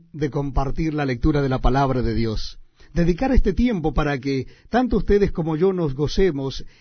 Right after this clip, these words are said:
en lo que Dios nos dice a través de su palabra. Lo estamos haciendo en el Nuevo Testamento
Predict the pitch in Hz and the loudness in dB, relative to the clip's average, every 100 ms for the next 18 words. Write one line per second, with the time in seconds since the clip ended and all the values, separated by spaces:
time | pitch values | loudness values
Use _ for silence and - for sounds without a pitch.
0 | _ - 160 151 147 135 165 156 151 135 | _ -4 0 2 2 0 2 2 4 2
1 | 190 - 147 143 135 139 151 135 143 127 | 2 0 0 -4 -4 -2 0 0 0 0
2 | 131 117 95 - _ - - 165 175 269 | 0 -2 -6 -12 _ -20 -8 0 2 2
3 | 269 254 214 220 247 226 202 175 170 185 | 0 0 0 0 0 2 2 0 0 0
4 | 175 156 - 131 127 110 98 87 | 0 -2 -2 -4 -4 -6 -10 -14